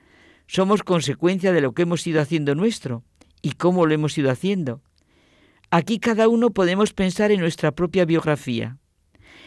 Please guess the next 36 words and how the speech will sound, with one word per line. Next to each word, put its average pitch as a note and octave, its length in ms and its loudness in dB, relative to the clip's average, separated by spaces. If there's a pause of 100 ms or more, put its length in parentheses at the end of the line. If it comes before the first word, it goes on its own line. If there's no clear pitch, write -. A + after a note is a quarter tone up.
(200)
Nadie B3+ 400 2
se G#3 160 -2
convierte F3 500 2
de D#3+ 100 0
la C#3 120 0
noche F3 260 -2
a D#3+ 60 0
la C#3 100 -2
mañana D3 540 0
en D#3 120 2
una G3+ 140 2
buena E3+ 300 2
persona, C#3 640 -4
en D3+ 160 2
una G#3 80 2
excelente D#3+ 480 -2
persona. B2 560 -2 (800)
Cuando E3+ 280 6
se E3+ 140 -2
convierte A#3+ 560 0
uno A#3+ 180 2
de A3 120 2
la G#3 100 2
noche G#3 300 0
a G3 40 2
la F#3+ 100 2
mañana G3 420 2
en F3+ 80 2
una G#3 180 4
buena G3 280 2
persona, F#3+ 440 0
es F#3 160 2
que G3 140 0
ya F3 140 4
lo D3 120 6
era B2 240 2